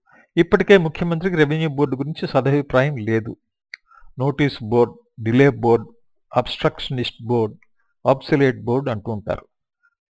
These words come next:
నువ్వు ఐఏఎస్ ఆఫీసర్వు కాబట్టి నీ మీద చర్య తీసుకోవాలంటే సీఎం అనుమతి కావాలి కదా, ఆయన చూసుకుంటారులే" అన్నాను. అంతే. వారం రోజుల తర్వాత రావు సాహెబ్ గారి నుంచి టెలిఫోన్. "చీఫ్కి చాలా కోపం వచ్చింది,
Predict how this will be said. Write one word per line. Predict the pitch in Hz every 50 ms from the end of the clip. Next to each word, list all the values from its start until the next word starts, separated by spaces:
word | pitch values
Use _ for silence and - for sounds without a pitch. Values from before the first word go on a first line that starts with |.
| _ _ _ _ _ _ _ _ _ _ _ -
నువ్వు | 151 151 156 156
ఐఏఎస్ | 143 151 170 180 185 175 - 165
ఆఫీసర్వు | 151 147 - 160 147 - 156 156 151
కాబట్టి | 135 135 135 131 131 127 - - 131 135 175 - - - - - _ _
నీ | 156 160 165
మీద | 170 185 196 196 185 196 -
చర్య | 151 151 175 170
తీసుకోవాలంటే | 151 156 147 - - 160 147 147 147 147 147 - 175
సీఎం | 151 - - 147 151 165 160 151
అనుమతి | 143 135 139 156 147 147
కావాలి | 131 131 135 135 139 135 123
కదా, | 123 113 123 127 131 135 - _ _ _ _ _ _ _ _ _
ఆయన | - 156 156 160 151
చూసుకుంటారులే" | 160 156 - - 147 135 139 127 127 117 113 117 110 - - - -
అన్నాను. | 135 110 104 98 90 - - _ _ _ _ _ _ _ _ _ _ _ _ _ -
అంతే. | 127 113 104 - 110 - - _ _ _ _ _ _ _ _ _ -
వారం | 151 143 147 156 147 143 143 143
రోజుల | 170 190 185
తర్వాత | 160 151 143 147 147 139 - 123
రావు | 120 120 123 117 - 123 139 160 175 170
సాహెబ్ | - 165 156 147 151 135 123 127
గారి | 131 131 - 123
నుంచి | 127 135 - 170
టెలిఫోన్. | - 139 123 120 - - 131 107 101 - _ _ _ _ _ _ _ _ _ _ - - - - - _ _ - -
"చీఫ్కి | - 196 208 214 - - 156 - 147
చాలా | 139 143 160
కోపం | 151 - 131 131 131 - 135
వచ్చింది, | 113 113 - - 117 - -